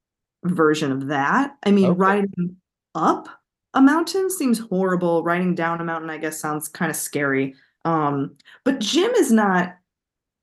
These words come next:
Speaker 1: I mean, we saw Jim ride his bike to Stamford. I don't think he's doing real hardcore mountain biking, if this is even what he's claiming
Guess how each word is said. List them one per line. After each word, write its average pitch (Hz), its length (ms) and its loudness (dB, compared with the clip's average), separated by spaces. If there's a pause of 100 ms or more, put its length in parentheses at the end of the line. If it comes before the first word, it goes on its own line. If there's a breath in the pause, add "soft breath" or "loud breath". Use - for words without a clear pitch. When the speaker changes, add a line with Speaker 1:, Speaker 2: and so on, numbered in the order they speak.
(1120 loud breath)
Speaker 1:
I 285 40 2
mean, 294 160 6
we 269 100 8
saw 277 460 2
Jim 214 320 2
ride 165 220 2
his 165 100 -4
bike 147 380 -6 (200)
to 151 520 0
Stamford. 185 680 0 (760 soft breath)
I 277 160 2
don't 480 200 -2
think 240 240 2
he's 196 240 0
doing 180 280 -2
real 156 240 2
hardcore 156 720 -6
mountain 131 420 -4
biking, - 500 -8
if 190 360 2
this 180 200 2
is 156 140 -4
even 147 320 -2
what 143 100 -2
he's 123 180 -6
claiming 156 680 -8